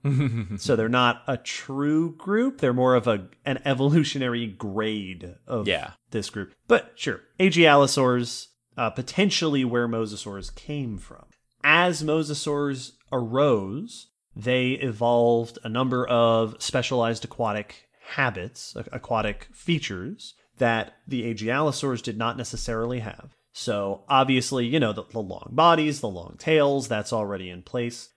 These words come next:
Speaker 2: The two big features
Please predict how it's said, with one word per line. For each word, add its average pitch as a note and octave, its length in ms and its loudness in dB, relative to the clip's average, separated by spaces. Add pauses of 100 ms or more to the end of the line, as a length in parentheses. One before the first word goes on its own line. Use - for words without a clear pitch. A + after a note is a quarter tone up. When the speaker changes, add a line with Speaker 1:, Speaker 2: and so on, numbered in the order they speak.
(140)
Speaker 2:
The A2 140 2
two A#3+ 580 0
big G3 600 -2 (220)
features - 800 -4